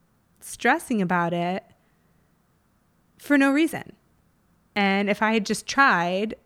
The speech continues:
like, m-, you know, if I had just tried, <laughs> it would've, it would've been fine.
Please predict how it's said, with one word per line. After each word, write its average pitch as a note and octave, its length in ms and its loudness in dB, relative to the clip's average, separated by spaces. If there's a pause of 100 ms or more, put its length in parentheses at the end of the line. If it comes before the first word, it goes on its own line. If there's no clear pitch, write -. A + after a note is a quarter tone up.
like, F3+ 420 -6 (640)
m-, G3 220 -4 (300)
you A3 120 0
know, E3+ 280 -4
if - 100 -6
I A#3+ 80 4
had B3 100 0
just B3+ 140 -4
tried, G3+ 380 -4 (140)
<laughs> - 160 -2
it C#4 540 4
would've, C4 280 0
it - 280 -16
would've G#3 160 -2
been G3+ 140 -6
fine. G#3 360 -6